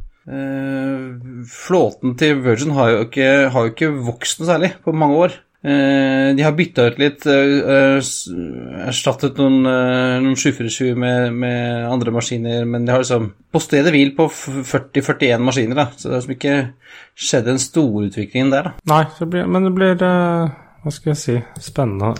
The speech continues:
Speaker 1: Ja.
Speaker 2: å se.
Speaker 1: Det er alltid, altså uansett, eh, om vi, eh, forventer litt sånn ordretørke i Paris, så er det alltid noen de har, eh, liggende i skuffen.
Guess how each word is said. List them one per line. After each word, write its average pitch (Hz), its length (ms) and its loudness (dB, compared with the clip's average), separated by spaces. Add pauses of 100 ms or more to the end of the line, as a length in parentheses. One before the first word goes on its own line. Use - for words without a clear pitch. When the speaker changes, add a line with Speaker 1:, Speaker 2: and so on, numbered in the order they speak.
Speaker 1:
Ja. 120 160 0
Speaker 2:
å 117 80 0
se. - 160 -4 (560)
Speaker 1:
Det 156 80 0
er 175 80 4
alltid, 139 240 0
altså 170 240 -2
uansett, 160 560 -2
eh, 151 560 4
om 143 200 6 (260)
vi, 131 140 2 (200)
eh, 131 460 2 (260)
forventer 127 400 0
litt 123 80 -2
sånn 127 220 0 (640)
ordretørke 120 920 0
i - 20 -2
Paris, 165 320 2
så 160 80 2
er 120 140 4
det - 80 6
alltid 127 340 2
noen 113 320 2
de 117 80 4
har, 110 400 4
eh, 113 160 0
liggende 107 400 -2
i 107 60 -4
skuffen. 131 400 -2